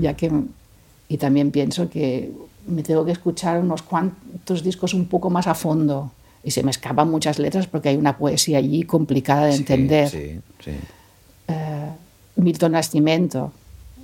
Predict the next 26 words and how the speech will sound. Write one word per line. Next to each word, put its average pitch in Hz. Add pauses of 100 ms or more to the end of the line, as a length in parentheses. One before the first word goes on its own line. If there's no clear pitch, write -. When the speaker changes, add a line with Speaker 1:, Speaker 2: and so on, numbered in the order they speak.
(240)
Speaker 1:
es 156
una 151
persona 160
que -
también 156
me, 156
me 151
hace 143
sentir 156
como 147 (540)
que 160
vuelvo 160
a 165
casa. 147 (840)
Tengo 160
como, 156
tengo 160
como 165
una, 156
como 156
un 151
amor 156
especial 147
para, 147
por 156
este 151